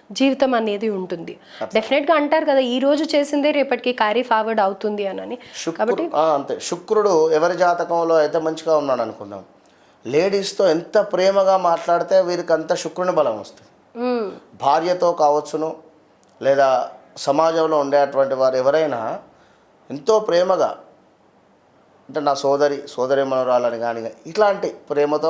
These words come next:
Speaker 2: మనసులో ఎలాంటి భావన లేకుండా మంచిగా మాట్లాడితే శుక్రుడు అద్భుతమైనటువంటి రిజల్ట్ ఇస్తాడు, మంచి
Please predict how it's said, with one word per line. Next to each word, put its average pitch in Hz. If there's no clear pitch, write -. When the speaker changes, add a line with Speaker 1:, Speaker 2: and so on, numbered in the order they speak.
Speaker 2:
మనసులో 139
ఎలాంటి 135
భావన 131
లేకుండా 131
మంచిగా 165
మాట్లాడితే 143
శుక్రుడు 202
అద్భుతమైనటువంటి 175
రిజల్ట్ 147
ఇస్తాడు, 101
మంచి 160